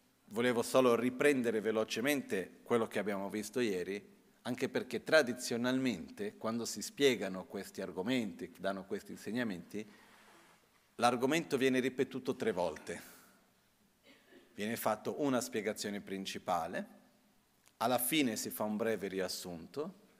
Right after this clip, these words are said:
e il giorno dopo si fa un riassunto ancora più breve, ripartendo quello che s-, da dove si è visto il giorno prima. Questo è come tradizionalmente avviene, no?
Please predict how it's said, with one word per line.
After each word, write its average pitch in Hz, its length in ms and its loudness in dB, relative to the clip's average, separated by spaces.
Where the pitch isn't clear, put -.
e 127 100 -2
il 127 120 2
giorno 160 360 6
dopo 151 480 4
si - 200 -4
fa 120 180 2
un 139 180 4
riassunto 127 640 0
ancora 107 380 0
più 117 180 -2
breve, 92 380 -4
ripartendo 101 800 -2
quello 101 240 -4
che 107 120 -4
s-, - 160 -12
da 92 140 -4
dove 95 240 -6
si 101 140 -6
è 95 60 -6
visto 98 280 -12
il 90 80 -10
giorno 90 320 -10
prima. 82 380 -14
Questo 120 280 -2
è - 60 -6
come 107 220 -6
tradizionalmente 107 1000 -2
avviene, 87 440 -14
no? - 220 -14